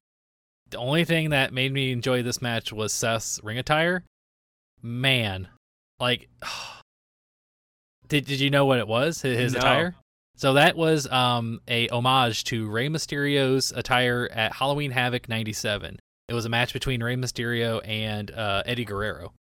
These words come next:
Speaker 1: Classic. Maybe one of the all-time greatest matches, in my opinion, but I think a lot of people would agree.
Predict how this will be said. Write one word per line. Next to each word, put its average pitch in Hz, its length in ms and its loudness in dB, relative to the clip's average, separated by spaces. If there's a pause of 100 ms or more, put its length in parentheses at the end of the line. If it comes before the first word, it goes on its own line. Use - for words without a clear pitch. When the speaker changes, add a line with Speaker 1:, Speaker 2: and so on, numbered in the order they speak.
(200)
Speaker 1:
Classic. 117 480 2 (140)
Maybe 135 220 2
one 135 160 4
of 123 60 2
the 123 40 4
all-time 120 360 2
greatest 107 340 -2
matches, 104 400 -4 (100)
in 127 160 -2
my 131 140 6
opinion, 101 500 0 (320)
but 107 220 -4 (120)
I 113 180 0
think 110 120 -2
a 104 40 -4
lot 101 120 2
of 95 60 -2
people 101 200 -6
would 98 100 -4
agree. 101 340 -6